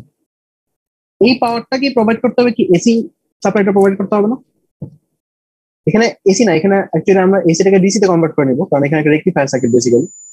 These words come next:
তো এখানে যদি আমরা এসি দেই, ধরে নিচ্ছি এখানে একটা এসি দেওয়া হচ্ছে, এসি এখানে আমরা transformer দেখে হয়তো আর clear হতে পারবো। এখানে আমরা একটা এসি supply দিচ্ছি, সেটা রেকটিফায়ারের মধ্যে control ওয়েতে ডিসি তে convert হয়ে মোটরকে supply provide করছে। তার মানে এই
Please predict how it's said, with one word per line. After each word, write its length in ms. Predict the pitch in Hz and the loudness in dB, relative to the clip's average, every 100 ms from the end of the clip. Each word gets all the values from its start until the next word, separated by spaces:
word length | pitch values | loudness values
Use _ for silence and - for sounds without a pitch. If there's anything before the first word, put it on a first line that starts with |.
| - | -8
তো 60 | - | -4
এখানে 140 | 151 190 | 0 2
যদি 100 | 196 | 2
আমরা 120 | 208 - 180 | 0 0 0
এসি 140 | 196 185 | 2 2
দেই, 120 | 156 226 - | 0 -2 -2
ধরে 140 | 147 190 | 0 0
নিচ্ছি 160 | 202 214 | 0 -2
এখানে 140 | 202 | 0
একটা 100 | 202 165 | 0 0
এসি 100 | 185 | 2
দেওয়া 140 | 180 170 | 0 0
হচ্ছে, 180 | 156 220 233 _ _ _ _ - | -4 -10 -16 _ _ _ _ -4
এসি 120 | 139 147 135 | 2 4 4
এখানে 160 | 147 156 | 2 2
আমরা 120 | 156 156 | 0 0
transformer 400 | 160 165 147 151 | -2 -2 -2 0
দেখে 160 | 151 156 - | 0 0 -2
হয়তো 140 | - 131 | -4 -2
আর 40 | 139 - | -2 0
clear 180 | 139 139 | 0 0
হতে 120 | 135 | 0
পারবো। 180 | 123 131 214 _ _ _ _ _ _ 151 | 0 0 -2 _ _ _ _ _ _ -2
এখানে 160 | 196 208 | 0 0
আমরা 100 | 226 | 0
একটা 100 | 226 190 | 0 -2
এসি 120 | 220 | -2
supply 220 | 220 202 160 | -2 0 0
দিচ্ছি, 200 | 139 226 262 | -2 -4 -4
সেটা 160 | 175 196 277 - _ _ - | -2 -2 -4 -10 _ _ -4
রেকটিফায়ারের 400 | 160 220 220 202 | 0 0 0 -2
মধ্যে 140 | 214 226 196 | -2 -4 -2
control 280 | 170 202 214 202 - _ | 0 0 0 -2 -10 _
ওয়েতে 220 | 165 175 208 175 | 0 2 0 0
ডিসি 160 | 196 196 | 0 0
তে 60 | 190 | 2
convert 240 | 190 202 202 | 2 2 0
হয়ে 100 | 226 | -2
মোটরকে 340 | 160 170 170 226 - _ _ _ _ _ - | 0 0 0 -2 -6 _ _ _ _ _ -6
supply 220 | 156 165 | -2 -2
provide 220 | 156 143 139 | 0 -4 -4
করছে। 200 | 120 120 117 - | -8 -10 -8 -4
তার 100 | 165 | 0
মানে 120 | 202 240 - _ _ _ _ _ _ _ - | 0 -2 -6 _ _ _ _ _ _ _ 0
এই 60 | 214 | 2